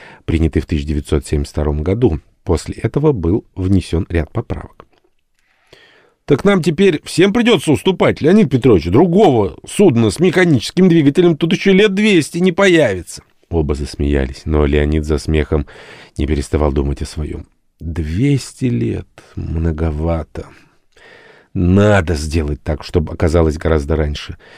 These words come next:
Через пару лет максимум, а пока». Тут как раз на мостик пожаловали Стармех и командир абордажной команды, то бишь Карпов.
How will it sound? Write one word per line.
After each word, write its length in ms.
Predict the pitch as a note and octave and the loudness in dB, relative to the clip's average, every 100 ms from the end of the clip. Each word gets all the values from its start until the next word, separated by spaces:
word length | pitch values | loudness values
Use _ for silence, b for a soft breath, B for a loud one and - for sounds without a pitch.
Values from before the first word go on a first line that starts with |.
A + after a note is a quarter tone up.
| B B | B B
Через 420 | - G#2 G2+ F#2+ | -2 2 2 0
пару 420 | - A#2+ A#2 G2+ | -2 2 4 4
лет 280 | G2+ G2 E2+ | 4 2 2
максимум, 720 | F#2+ G#2+ G2 - E2+ D#2+ D#2+ | 2 2 0 -2 -4 -2 -4
а 40 | D2+ | -6
пока». 420 | E2+ E2 C#3 B2+ - _ _ _ _ _ _ - | -8 0 2 2 -2 _ _ _ _ _ _ -6
Тут 180 | - C#3 | 0 0
как 220 | - E3+ | 2 2
раз 180 | F3 D#3+ | 0 2
на 100 | D#3 | 4
мостик 380 | D#3 D3+ - B2+ | 4 4 2 2
пожаловали 500 | B2+ A2+ A#2 A2 G#2+ | 2 4 4 4 2
Стармех 460 | - G#2+ A2+ C#3+ | 2 2 4 2
и 80 | A#2 | 0
командир 440 | G2+ G#2 G2+ A2 G#2+ | 0 2 4 4 4
абордажной 560 | G2 F#2+ G#2 F2 G2+ | 4 4 4 2 0
команды, 440 | G2 A2+ C3+ F2+ D2 | 0 2 2 2 -2
то 120 | D#2 | -6
бишь 180 | C#2+ - | -8 -4
Карпов. 380 | G#2 D#2+ - | -2 -2 -8